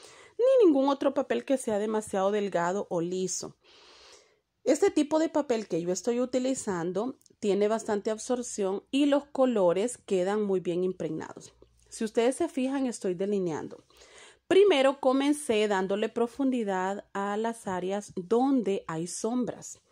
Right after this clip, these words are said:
¿Sabían que un principio de la pintura es respetar los claroscuros? Estamos trabajando con estos oscuros, con estos tonos, y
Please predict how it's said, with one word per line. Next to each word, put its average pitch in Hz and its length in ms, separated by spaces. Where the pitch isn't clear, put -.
¿Sabían 233 520
que 381 120
un 269 160
principio 233 680
de 175 100
la 214 180
pintura 220 580
es 196 280
respetar 226 800
los 180 200
claroscuros? - 840
Estamos 170 440
trabajando 240 680
con 165 180
estos 208 340
oscuros, 247 600
con 170 160
estos 196 360
tonos, 285 440
y 320 380